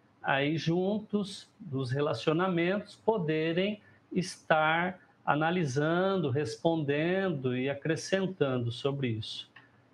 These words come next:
Então, Jean, você consegue colocar aí pra nós? Vamos lá. Então, a primeira, você sabe identificar os seis momentos que Jesus menciona em seu ensino no Sermão do Monte das Oliveiras?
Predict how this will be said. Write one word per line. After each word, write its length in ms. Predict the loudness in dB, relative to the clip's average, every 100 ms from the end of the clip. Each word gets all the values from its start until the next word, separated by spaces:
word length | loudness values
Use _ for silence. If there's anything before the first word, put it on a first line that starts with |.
| _
Então, 220 | 0 2
Jean, 440 | 2 2 2 2 -2
você 300 | -2 -2 2
consegue 480 | 0 2 2 2
colocar 520 | 0 2 2 2 0 0
aí 120 | 0
pra 200 | 2 2
nós? 460 | 2 0 -2 -8 -4
Vamos 280 | -2 0
lá. 400 | 2 2 0 -4 -14 _
Então, 420 | -2 0 -2 -4 -12 _ _ -4
a 80 |
primeira, 680 | 0 2 2 2 2 0 -2 -8 _ _ _ _
você 340 | -2 0 0 -2
sabe 480 | 0 2 2 2 0
identificar 1000 | 0 -2 -2 -4 -4 2 2 4 0
os 240 | 0 -4 0
seis 300 | 0 0 0
momentos 880 | 0 0 0 2 2 0 -2 -6 -6
que 180 | -4 -2
Jesus 520 | 0 -2 -2 -2 -2
menciona 680 | -2 -2 -4 -2 0 0 -2
em 60 |
seu 300 | -4 -4 -2
ensino 760 | -2 -6 -2 0 0 0 -2 -4 _ _ -4
no 140 | -4
Sermão 500 | 0 0 2 2 0
do 120 | 0
Monte 400 | 0 0 0 -2
das 200 | -2 -2
Oliveiras? 880 | -2 -2 -2 -2 -2 -2 -4 -10 -20